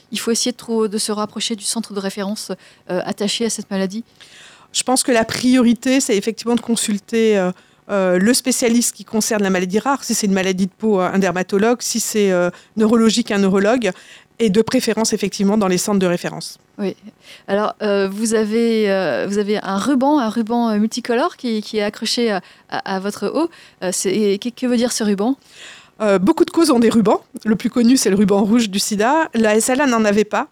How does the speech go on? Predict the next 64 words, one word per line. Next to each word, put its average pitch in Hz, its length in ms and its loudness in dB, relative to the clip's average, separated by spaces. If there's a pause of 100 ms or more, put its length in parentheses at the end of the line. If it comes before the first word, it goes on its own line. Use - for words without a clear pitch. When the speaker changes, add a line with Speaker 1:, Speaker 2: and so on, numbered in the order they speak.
(420)
Speaker 2:
Et 202 80 -2
en 202 40 2
fait, 277 160 0
on 233 60 0
fait 214 100 0
partie 214 300 -2
d'une 240 180 4
alliance 254 360 4
internationale 214 920 0
et 196 240 2
on 190 140 0
s'est 220 180 -2
dit 254 240 -2
que 233 120 -2
la 202 180 2
plupart 302 300 -2
de 254 100 4
nos 233 100 4
malades 240 280 4
étaient 226 180 0
dans 196 100 2
la 196 140 2
joie 214 160 4
de 190 80 4
vivre, 285 240 2
et 190 80 2
Jean-Éric 202 420 2
l'a 196 120 2
bien 226 180 2
témoigné, 202 500 2 (380)
et 214 80 -4
que 233 80 0
du 202 160 2
coup, 294 140 0
nous, 277 100 4
il 240 100 6
nous 220 60 6
fallait 226 240 2
un, 190 400 0 (240)
un 220 100 2
ruban 226 320 2
de 220 100 4
toutes - 220 -4
les 311 80 0
couleurs. 220 440 0
Et 190 80 2
donc, 190 220 -2
on 185 100 -2
a 175 60 0
choisi 190 280 -2
les 202 80 0
couleurs 202 260 0
les 208 140 2
plus - 160 -8
vives, 208 260 -2
qui - 140 -10
sont 302 160 0
également 220 340 2
les 254 100 2
couleurs 240 240 0
de 233 80 0
notre 202 240 -2
logo, 190 320 2
euh, 156 120 0